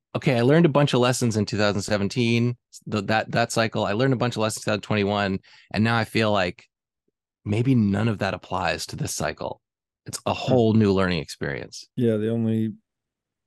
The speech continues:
Speaker 2: predictable thing about Bitcoin is its unpredictability.
Speaker 1: Mm-hmm.
Speaker 2: I guess Bitcoin's kinda like life in that way. It's just, we do, we learn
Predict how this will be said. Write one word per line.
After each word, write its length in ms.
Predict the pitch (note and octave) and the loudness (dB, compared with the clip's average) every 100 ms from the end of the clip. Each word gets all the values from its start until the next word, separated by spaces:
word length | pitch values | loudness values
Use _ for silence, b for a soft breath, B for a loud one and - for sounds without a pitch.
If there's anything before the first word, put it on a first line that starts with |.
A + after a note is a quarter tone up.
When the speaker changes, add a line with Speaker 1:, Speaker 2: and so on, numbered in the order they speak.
| _ _ - | _ _ -8
Speaker 2:
predictable 420 | A#2 A2 A2 G#2+ | -4 -2 0 0
thing 200 | G#2+ A2+ | 2 2
about 220 | G#2+ G#2 | 2 2
Bitcoin 440 | G#2 - A2+ G#2+ G#2 | 0 -4 -2 0 -2
is 100 | G2+ | -4
its 160 | G2 | -6
unpredictability. 920 | A2+ G2+ G2+ G2+ - G2 G#2 G#2+ G#2 - _ _ _ - | -4 -4 -2 -4 -4 -2 0 -2 -4 -10 _ _ _ -6
Speaker 1:
Mm-hmm. 260 | A#2 B2 A2+ C3 _ _ _ A2+ | 0 0 0 -4 _ _ _ -4
Speaker 2:
I 60 | |
guess 140 | A2 A2 | -2 -2
Bitcoin's 400 | A2 - G#2 G2+ | -4 -4 -4 -2
kinda 220 | A2+ G#2+ | 0 0
like 160 | G2+ | 0
life 380 | G2 G#2 G#2+ G#2 | 0 0 0 -2
in 80 | A2+ | -4
that 160 | G#2+ A2 | -4 0
way. 240 | A2+ A2 G2 _ - | 0 0 -4 _ -6
It's 180 | G#2 | -4
just, 380 | G2 F#2+ - - _ _ _ _ _ _ - - _ _ _ | 0 -2 -2 -10 _ _ _ _ _ _ -20 -20 _ _ _
we 120 | C3+ A#2 | -6 -2
do, 300 | A#2 A#2 - | 2 2 0
we 140 | B2 | 0
learn 560 | A#2 B2 A#2+ A#2 A#2 A2 | 4 8 8 8 4 0